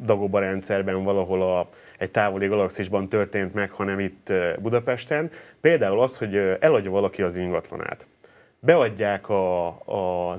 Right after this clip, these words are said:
a kérelmet az ingatlan nyilvántartásba, ö,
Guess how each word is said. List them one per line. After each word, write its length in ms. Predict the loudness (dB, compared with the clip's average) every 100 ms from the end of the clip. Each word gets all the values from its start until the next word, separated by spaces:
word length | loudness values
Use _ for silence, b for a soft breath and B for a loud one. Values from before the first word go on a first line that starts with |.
| -8 -4
a 340 | -2 -2 -4 -4
kérelmet 460 | -2 0 -2 -4
az 120 | -4
ingatlan 380 | -2 -2 -2 -4
nyilvántartásba, 960 | -2 -2 -2 -2 -2 -2 -2 0 0 -2 _ b b b b b
ö, 540 | -4 0 2 2 2